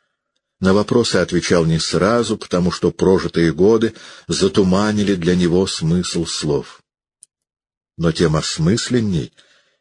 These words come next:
тем проникновенней веяло от него работой, на которую он положил жизнь, веяло от узловатых рук,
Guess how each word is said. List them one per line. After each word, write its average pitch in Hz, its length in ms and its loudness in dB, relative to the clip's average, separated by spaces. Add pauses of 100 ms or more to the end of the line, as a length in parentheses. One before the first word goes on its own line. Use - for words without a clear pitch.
(120)
тем 98 260 2
проникновенней 95 1040 2
веяло 92 520 2
от - 160 -6
него 78 300 2
работой, 85 720 0 (600)
на 82 160 0
которую 98 640 2
он 92 320 0
положил 90 580 2
жизнь, 80 540 -2 (240)
веяло 120 840 2 (140)
от - 160 -4
узловатых 95 720 0
рук, 104 380 0